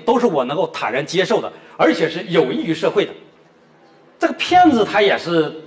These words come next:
他也觉得他做得很好啊，但是呢，骗子的出发点不是良知，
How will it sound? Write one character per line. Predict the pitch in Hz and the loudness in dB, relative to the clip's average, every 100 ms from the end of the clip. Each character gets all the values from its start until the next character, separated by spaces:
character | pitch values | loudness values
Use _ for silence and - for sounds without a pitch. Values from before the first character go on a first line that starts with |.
| - - | -20 -14
他 | - 285 | -4 -2
也 | 170 | -2
觉 | 127 160 | -2 -4
得 | 156 | -4
他 | 131 | -4
做 | 202 | -6
得 | 240 | -6
很 | 113 | -8
好 | 113 - | -12 -12
啊， | - - - - - - | -14 -20 -20 -20 -20 -8
但 | 240 240 | -2 0
是 | 277 | 0
呢， | 262 | -2
骗 | - 330 285 | 2 2 4
子 | 220 | 2
的 | |
出 | - 233 | -2 -2
发 | 202 196 | 0 0
点 | 160 - | -2 -6
不 | 156 | -8
是 | 165 156 | -6 -4
良 | 127 107 196 | -2 -2 -4
知， | - | -10